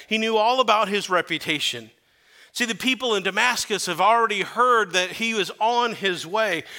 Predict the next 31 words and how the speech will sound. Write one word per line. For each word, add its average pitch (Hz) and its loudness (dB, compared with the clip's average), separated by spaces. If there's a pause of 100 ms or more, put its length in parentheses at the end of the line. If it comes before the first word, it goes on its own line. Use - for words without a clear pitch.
(180)
They 185 4
had 214 4
already 233 4
heard 220 2
that, 180 2 (180)
that 190 0
Saul 247 2
is 202 -2
on 226 4
his 180 -2
way 220 0
to 202 -2
the 175 -2
town, 202 0
and 156 -4
people 240 -4
would 202 2
have 170 -4
run 226 4
ahead 196 0 (380)
warning 214 0
these 165 -6
new 220 -4
followers, 196 0
these 160 -8
new 233 -4
people 190 -4 (200)
following 196 0
the 156 0
way, 160 -2 (240)
Jesus. 160 -8